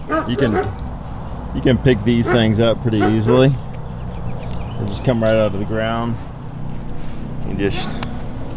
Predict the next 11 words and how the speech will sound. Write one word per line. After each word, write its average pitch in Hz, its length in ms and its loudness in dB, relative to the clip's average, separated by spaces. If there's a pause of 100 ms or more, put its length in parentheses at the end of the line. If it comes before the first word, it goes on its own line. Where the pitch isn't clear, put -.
(880)
stab 135 300 6
it 120 120 6
back 131 240 6
in 131 80 8
the 123 100 8
ground 131 380 6
behind 135 320 2
yourself, 147 520 2
and 107 480 -2
that's 110 380 4 (300)
it. 135 220 0